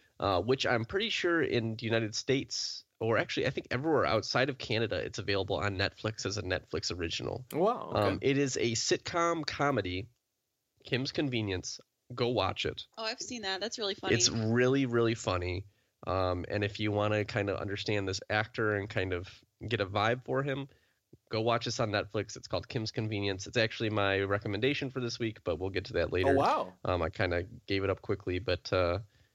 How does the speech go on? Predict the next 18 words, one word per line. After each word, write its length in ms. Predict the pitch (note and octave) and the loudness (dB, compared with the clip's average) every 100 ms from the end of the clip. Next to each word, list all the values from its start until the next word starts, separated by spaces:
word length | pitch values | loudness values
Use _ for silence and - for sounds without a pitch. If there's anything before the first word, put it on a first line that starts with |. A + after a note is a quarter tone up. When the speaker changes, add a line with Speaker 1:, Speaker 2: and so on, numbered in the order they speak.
| _ - | _ -2
Speaker 1:
um, 500 | F#2 F2 F2 F#2 - - - | 0 2 0 -4 -8 -10 2
yeah, 220 | A2 F#2 - | 2 2 0
really 200 | B2 C3 | 0 2
good. 160 | A#2 F#2+ | 0 0
It's 100 | C#3 | 0
on 120 | B2+ | 2
Netflix, 420 | A#2+ - E2+ - | 0 -2 -6 -6
so 300 | - D2+ A2 C3 E3+ C3+ - | -8 -8 -8 -12 -20 -18 -12
it's 100 | - | -6
free. 260 | C#3+ A2+ - _ | -2 -2 -4 _
You 80 | - | -4
have 100 | G#2 | 0
no 140 | G#2+ | 2
excuses. 560 | G#2+ - F2+ - - - _ _ _ - | 0 -2 -6 -8 -12 -18 _ _ _ -4
Speaker 2:
Man, 320 | D#3+ A#3+ F2+ - - | -2 -2 -4 -12 -8
good 140 | C3+ | -6
shit. 360 | - E3 F#3 - _ _ _ _ _ _ _ _ _ _ _ A2+ | -4 -6 -6 -10 _ _ _ _ _ _ _ _ _ _ _ -4
Um, 360 | A2 G#2 G2 | -2 -4 -6